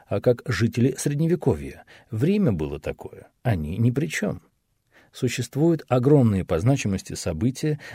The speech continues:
даже целые периоды истории, о которых все знают, но практически не задумываются о том, что же за ними реально стояло. Скажем, война гвельфов и гибеллинов в Италии, война сторонников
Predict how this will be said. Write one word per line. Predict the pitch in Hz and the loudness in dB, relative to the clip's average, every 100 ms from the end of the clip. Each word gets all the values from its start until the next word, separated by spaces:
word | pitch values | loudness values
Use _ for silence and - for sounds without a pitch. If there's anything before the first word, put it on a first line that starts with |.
| - | 0
даже | 127 135 | 2 2
целые | - - 160 156 | 0 4 6 6
периоды | - 175 143 95 82 85 | 4 4 4 4 0 -4
истории, | - 147 156 175 - - - | 0 4 4 4 0 -10 -6
о | 120 | -2
которых | 151 175 175 - - | 0 2 0 0 -6
все | - 101 | -2 0
знают, | 80 131 160 156 - | 2 0 0 -2 0
но | 143 | 2
практически | 151 151 - 160 175 - | 4 2 0 -4 -4 -2
не | 170 143 156 | 2 2 4
задумываются | 165 117 123 147 156 147 - 76 | 4 4 4 4 2 0 -2 -8
о | |
том, | - 131 151 - | -2 0 0 -4
что | - 147 | -2 0
же | 156 | 2
за | 165 151 | 2 2
ними | 113 107 117 | 2 2 -2
реально | - 123 80 80 78 | 0 0 0 -4 -10
стояло. | - 104 76 62 - - _ _ - _ | -4 -2 -2 -6 -10 -20 _ _ -20 _
Скажем, | - 147 160 170 - | -2 2 4 2 0
война | 120 117 131 151 | 4 6 6 4
гвельфов | 92 117 131 - 147 | 2 0 0 -2 -6
и | - | -2
гибеллинов | 139 123 107 90 107 - | 0 2 2 0 -2 -4
в | 135 | -4
Италии, | 147 120 71 - - _ - - - | -2 -2 -4 -8 -16 _ -20 -20 -6
война | 110 104 127 | -2 2 0
сторонников | 120 113 107 98 87 87 | 0 2 2 2 -2 -8